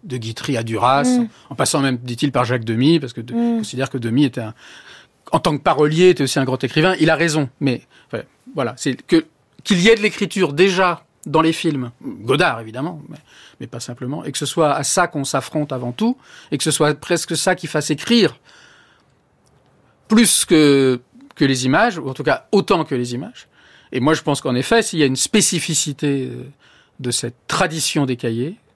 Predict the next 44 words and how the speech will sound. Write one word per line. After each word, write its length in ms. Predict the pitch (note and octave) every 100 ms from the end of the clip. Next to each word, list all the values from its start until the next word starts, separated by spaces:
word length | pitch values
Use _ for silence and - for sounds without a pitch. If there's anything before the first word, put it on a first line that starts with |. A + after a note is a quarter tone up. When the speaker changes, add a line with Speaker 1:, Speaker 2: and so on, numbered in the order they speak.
| _ _ _ -
Speaker 1:
euh, 40 | C#3 C#3
je 160 | B2+
dois 180 | B2 C3
dire 100 | C3+
que 40 |
j'aime 120 | B2+ A#2
bien 100 | C3+
cette 160 | C3
expression, 400 | B2 - - E3
tradition 500 | - F3+ D#3+ D3+ D3+
des 80 | C#3
cahiers 320 | C3+ C#3 C3 - -
qui 120 | -
se 120 | C3 C3
continue, 600 | C#3 - C3+ D3 G#3+ A#3+ - - - _
c'est 520 | - - - E3 D#3+ -
dans 280 | C#3 C3+ F#3+
le 60 |
rapport 300 | E3+ E3 E3
à 60 | C#3+
l'écriture, 640 | C3 D3+ B2 G#3 F3+ C3 C#3
dans 100 | C3
l'idée 260 | B2 D#3+
que 120 | D#3+
le 120 | C3 C#3
cinéma 580 | D#3+ C#3+ C#3 D#3+ F3 -
peut-être, 520 | - C3 E3+ F3+ - _ _ _ _ _ _ _ _ _ _ _ _ -
euh, 340 | C#3 B2 A#2 -
euh, 440 | - - - A#2 C2+ - F#3 - - - G2
fa-, 200 | - -
fa-, 200 | - C#3+
fabrique 520 | D#3 E3+ D#3+ G3+ G#3
ou 80 | E3
oblige 560 | E3+ E3 F#3 G3+ G3+ E3
ou, 80 | D3
ou 500 | C#3+ C#3+ C#3 C#3 C#3+
qui, 160 | D#3 -
qu'il 200 | - E3
y 60 |
a 40 | F#3
une 80 | E3+
certaine 280 | F#3 F#3+
façon 260 | - F3 F3+
d'écrire 360 | E3 - G#3+